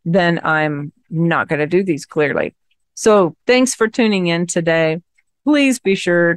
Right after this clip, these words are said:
to find us on Facebook and, and like us and follow us on Instagram. We post a lot of things there, both entertaining and informational.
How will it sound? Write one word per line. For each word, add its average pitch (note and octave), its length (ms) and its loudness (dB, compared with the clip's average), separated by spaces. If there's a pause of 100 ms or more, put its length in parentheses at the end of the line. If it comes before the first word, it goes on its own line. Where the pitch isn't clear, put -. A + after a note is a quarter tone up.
to D#3 360 0
find F3+ 320 -2
us F3 140 -4
on D3 160 -4
Facebook E3+ 720 0
and, A2 320 -8
and C#3 160 -6
like E3+ 300 -2
us F3 180 0
and - 180 -8
follow E3+ 440 2
us E3+ 160 -2
on C#3+ 260 -4
Instagram. F3+ 800 0
We D#3+ 100 -2
post E3 360 -2
a C3 40 -2
lot D3+ 280 0
of F#3 120 -2
things F3 380 -4
there, E3 380 2
both D#3 360 0 (280)
entertaining G#3+ 680 0
and A3 240 0
informational. A3+ 960 0